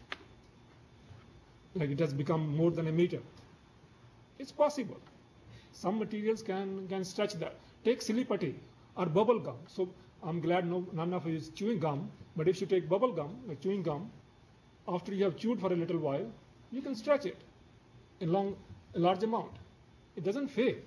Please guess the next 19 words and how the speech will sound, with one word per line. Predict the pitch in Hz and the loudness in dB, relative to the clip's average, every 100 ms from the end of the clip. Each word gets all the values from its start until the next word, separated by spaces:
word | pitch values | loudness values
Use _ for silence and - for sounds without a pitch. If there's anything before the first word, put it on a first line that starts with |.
| - - - - - - - - - - - - - - | -18 -20 -20 -20 -20 -20 -20 -20 -20 -20 -20 -20 -20 -8
So | 175 | -6
you | 180 | -2
can | 226 | -2
stretch | - 214 | 0 -2
it | 214 170 | -2 0
by | 175 | 2
a | 170 | 2
thousand | 165 165 175 | 2 0 0
percent | 170 143 170 160 156 | -2 -4 -4 -4 -4
or | 147 143 143 - - - - - - - 170 | -4 -4 -6 -14 -20 -20 -20 -20 -20 -20 -16
five | - 151 | 0 0
hundred | 156 151 143 | 2 -2 -2
percent. | 143 160 147 160 - - - - - - - - - - - | -2 0 -4 -6 -12 -18 -20 -20 -20 -20 -20 -20 -20 -14 0
Those | 170 277 - | 6 8 6
kind | 226 226 | 2 2
of | 220 | 2
problems | 196 190 208 208 - - - - | 2 2 0 -4 -8 -18 -20 -8
are | 180 170 | -2 0
covered. | 196 202 151 | 6 6 4